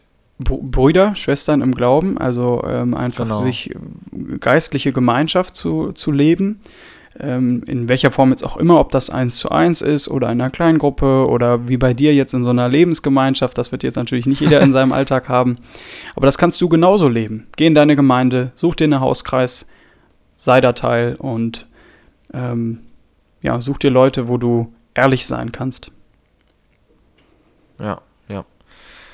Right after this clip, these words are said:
Speaker 2: Was vielleicht auch noch ein Punkt wär, ich weiß nicht, ob das der Gedanke war, den du an-, noch ansprechen <laughs> willst. Wenn nicht, <laughs> greife ich da schon mal vor.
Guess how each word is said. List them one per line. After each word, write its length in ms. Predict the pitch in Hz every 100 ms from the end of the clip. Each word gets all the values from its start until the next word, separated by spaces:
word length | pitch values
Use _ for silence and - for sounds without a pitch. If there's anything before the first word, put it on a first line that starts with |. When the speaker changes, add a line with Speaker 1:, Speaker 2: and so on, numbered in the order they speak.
| _ _
Speaker 2:
Was 160 | 101 -
vielleicht 220 | 117 123
auch 80 | 139
noch 100 | 131
ein 100 | 127
Punkt 280 | 143 143 127
wär, 280 | 123 127 - _ _ _ _ _ _ - -
ich 120 | -
weiß 140 | 113
nicht, 100 | -
ob 60 | 107
das 140 | 107
der 120 | - 107
Gedanke 360 | 104 107 107
war, 100 | 104
den 200 | 104 104
du 200 | 104 107
an-, 140 | - -
noch 180 | 110 104
ansprechen 480 | 113 - 110 - 110
<laughs> 60 | 113
willst. 280 | 127 - - - -
Wenn 120 | 110 117
nicht, 300 | 113 - -
<laughs> 0 |
greife 340 | - 120 123
ich 60 | 110
da 80 |
schon 140 | 107 117
mal 120 | 107
vor. 340 | - 117 120